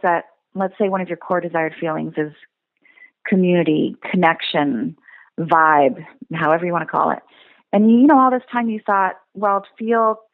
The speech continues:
connection, uh, or community, I really need to own a home." You might realize, like, like, it's the opposite thing you need to do.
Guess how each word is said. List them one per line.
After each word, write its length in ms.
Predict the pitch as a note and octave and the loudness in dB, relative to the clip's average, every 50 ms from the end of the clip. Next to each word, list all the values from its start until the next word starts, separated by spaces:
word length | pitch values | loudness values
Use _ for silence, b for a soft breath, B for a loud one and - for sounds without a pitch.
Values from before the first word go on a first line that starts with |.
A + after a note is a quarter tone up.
| - - | -14 -8
connection, 720 | G#3 F#3+ F#3 F#3+ - - G3 E3 E3 E3 E3 F#3 F#3+ b b b b b b b b _ _ _ - - | -6 -6 -6 -8 -10 -10 -8 -8 -8 -8 -10 -12 -12 b b b b b b b b _ _ _ -4 -2
uh, 60 | F3+ | 0
or 380 | F3+ F3 F3 F3 E3+ E3 E3+ E3+ - | 0 2 2 2 2 0 -2 -2 -6
community, 340 | F#3+ G3 F#3+ F3+ F3 F3+ | -6 -4 -4 -4 0 0
I 80 | F3 F3 | 0 0
really 240 | F3 F#3 F#3 F#3+ F#3 | 0 -2 -2 -2 -2
need 160 | F3+ F3 F3 | -4 -4 -6
to 120 | F3 - E3+ | -6 -4 -4
own 120 | E3+ E3 | -4 -4
a 60 | E3 | -4
home." 500 | D#3+ - - D#3 C#3+ C#3 B2 A2+ D3+ E3 _ _ _ _ b b b b b b b - | -8 -6 -6 -4 -4 -4 -4 -6 -8 -12 _ _ _ _ b b b b b b b -4
You 100 | A3 A3 | 0 0
might 180 | A#3 A#3+ - - | 2 0 0 0
realize, 440 | A#3 A#3 A3+ A#3 A3+ A3+ A3 A3 A3 - | 0 2 2 2 2 0 0 -4 -4 -4
like, 180 | G#3 G3+ G#3 | -4 -4 -2
like, 160 | - G#3 G3+ G#3+ | -4 -6 -2 -2
it's 100 | G3+ - | -4 -4
the 100 | A3 G#3+ | 0 0
opposite 440 | G3 A3 A3+ - C4+ - - - _ _ C4+ | 0 0 0 -4 -8 -8 -8 -14 _ _ -10
thing 140 | F3 D#3+ D3+ | -8 -8 -6
you 80 | D3 D3 | -4 -4
need 140 | C#3+ - - | -4 -4 -6
to 60 | D3 | -6
do. 280 | - F#2 F2+ G2+ - | -4 -2 -2 -2 -2